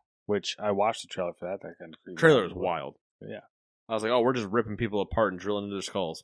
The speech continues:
Speaker 2: Okay.
Speaker 1: Yep. Made me slightly uncomfortable.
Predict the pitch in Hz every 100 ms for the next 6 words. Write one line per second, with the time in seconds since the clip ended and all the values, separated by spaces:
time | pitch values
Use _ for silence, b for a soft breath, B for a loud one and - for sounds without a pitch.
0 | - 107 101 95 _ _ - 254 - _
1 | _ _ _ _ _ _ _ _ _ 98
2 | 95 90 - 73 82 87 110 107 135 135